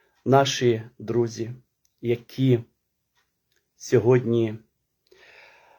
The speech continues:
е, допомагають Збройним силам, наші волонтери,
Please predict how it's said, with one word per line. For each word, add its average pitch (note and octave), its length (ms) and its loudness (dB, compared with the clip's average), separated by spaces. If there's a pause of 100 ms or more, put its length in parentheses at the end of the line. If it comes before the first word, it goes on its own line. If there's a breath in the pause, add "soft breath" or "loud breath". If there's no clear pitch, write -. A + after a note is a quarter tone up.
(240 soft breath)
е, A#2+ 460 4 (240)
допомагають C#3 720 4
Збройним A#2+ 420 0
силам, B2 340 -4
наші B2+ 320 -2
волонтери, C3 640 -2